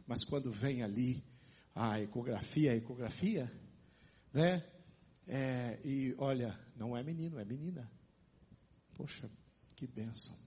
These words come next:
Você pai de uma menina. Vou amar essa menina. Deus me agraciou com uma menina. Esquece. Não tem menino, é uma menina.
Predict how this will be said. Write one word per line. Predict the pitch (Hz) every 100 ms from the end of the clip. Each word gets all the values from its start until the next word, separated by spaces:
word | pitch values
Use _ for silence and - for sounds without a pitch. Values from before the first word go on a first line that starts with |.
| - - - _ _ - - -
Você | 120 120
pai | 117 98 101
de | 110
uma | 110
menina. | 113 107 87 87 85 - _ - - - - - - - _ _ -
Vou | 117 104 120 123 120 117 120 - - - -
amar | 120 123 117 117
essa | 110 123
menina. | 127 117 104 104 - - - - - - -
Deus | 135 143 147 - - -
me | 139
agraciou | 131 123 - 139 120 120
com | 139
uma | 143
menina. | 190 240 294 247 226 - - - - _ _ - - -
Esquece. | - - - - - - - - - - - - - _ - - - - - -
Não | 175
tem | 254 370
menino, | 302 127 82 78 - - -
é |
uma | 185
menina. | 247 277 330 123